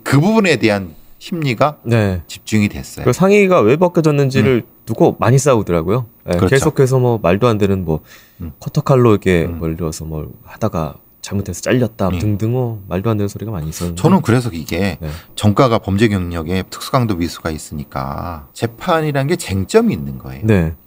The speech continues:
Speaker 1: 그 쟁점을 흐리는 거예요. 사실 이 사건의 쟁점은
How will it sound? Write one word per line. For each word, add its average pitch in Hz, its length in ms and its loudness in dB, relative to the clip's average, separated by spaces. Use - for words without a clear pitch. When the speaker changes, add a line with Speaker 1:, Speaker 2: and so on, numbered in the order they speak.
Speaker 1:
그 - 160 0
쟁점을 117 800 -2
흐리는 269 460 2
거예요. - 240 -14
사실 196 280 2
이 135 420 2
사건의 165 720 2
쟁점은 90 840 -2